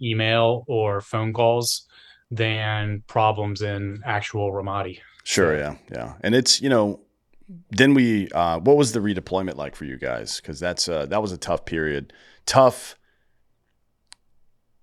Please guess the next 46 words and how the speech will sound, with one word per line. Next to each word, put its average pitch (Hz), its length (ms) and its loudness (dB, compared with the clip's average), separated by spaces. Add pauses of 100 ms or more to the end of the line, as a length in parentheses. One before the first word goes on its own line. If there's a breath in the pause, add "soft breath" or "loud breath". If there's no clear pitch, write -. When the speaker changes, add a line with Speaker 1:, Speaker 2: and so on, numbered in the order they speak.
Speaker 2:
I 104 120 6
guess, 98 560 0
uh, 78 260 -4
is 87 200 -4
m-, 85 200 -10 (120)
maybe 104 220 -2
that's 90 200 -4
not 87 100 -4
the 76 80 -10
right 76 180 0
way, 69 140 -6
way 76 140 -6
to 67 80 -6
put 73 180 -6
it, 57 80 -8
because 78 300 -6
Marines 82 540 -6
long 76 280 0
for - 140 -12
that 58 180 -6
sort 69 160 -8
of 60 100 -14
thing. 55 240 -12
Infantry 85 420 -8
people 69 260 -10
in 64 80 -10
general 62 320 -6
long 65 260 -6
for - 120 -14
that 50 160 -10
kind 69 160 -8
of 53 60 -12
deployment 58 480 -12
to 69 100 -12
be 67 140 -12
able 64 120 -8
to - 80 -12
go 65 40 -10
fuck - 300 -8
shit 60 140 -10
up. - 180 -10
You 62 80 -12
know 62 60 -10
what 64 60 -10
I 64 40 -10
mean? 64 240 -12